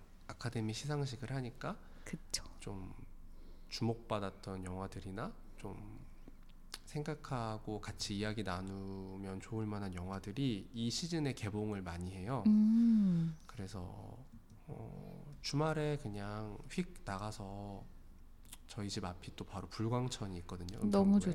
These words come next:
Speaker 2: 좋죠.
Speaker 1: 네, 네. 거기를 거닐다가,
Speaker 2: 음,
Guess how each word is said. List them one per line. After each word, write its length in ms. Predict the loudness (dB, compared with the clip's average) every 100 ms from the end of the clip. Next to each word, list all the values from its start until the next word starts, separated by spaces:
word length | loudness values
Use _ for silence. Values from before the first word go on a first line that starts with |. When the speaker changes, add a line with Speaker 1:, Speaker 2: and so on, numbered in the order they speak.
| 2
Speaker 2:
좋죠. 320 | 2 4 4
Speaker 1:
네, 240 | 4 0 -2
네. 140 | -8 -8 -10
거기를 760 | -8 -6 -4 -4 -4 -6 -6 -8
거닐다가, 600 | -6 -4 -2 -2 -4 -6 -6 -10 -14 2 6
Speaker 2:
음, 280 | 8 6